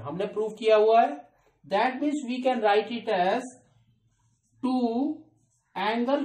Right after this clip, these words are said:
क्यू पी एस is equal to one eighty degrees। तो एंगल क्यू पी एस क्या हो गया आपका, that is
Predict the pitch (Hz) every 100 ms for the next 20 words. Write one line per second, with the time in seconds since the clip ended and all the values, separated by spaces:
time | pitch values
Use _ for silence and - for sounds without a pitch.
0 | - 269 233 208 165 - - - - _
1 | _ _ _ _ - 196 220 233 226 240
2 | 233 226 240 233 233 233 226 233 233 240
3 | 277 294 - _ _ _ _ _ _ _
4 | _ _ 226 - - - 175 185 220 262
5 | 226 214 - 220 233 233 220 214 214 220
6 | 208 240 277 349 - _ _ _ _ _
7 | 143 135 175 196 220 226